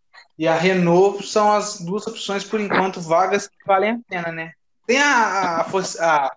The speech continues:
a Racing Point, mas a Racing Point é aquele negócio, né? O Stroll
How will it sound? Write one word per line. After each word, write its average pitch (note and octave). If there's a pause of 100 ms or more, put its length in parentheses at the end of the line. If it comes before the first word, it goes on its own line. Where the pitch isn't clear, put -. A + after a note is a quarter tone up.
(140)
a D#3+
Racing F3
Point, E3+ (360)
mas F3+
a F3+
Racing F#3+
Point F#3+
é -
aquele A3
negócio, D#3
né? C#3+
O C#3+
Stroll F#3+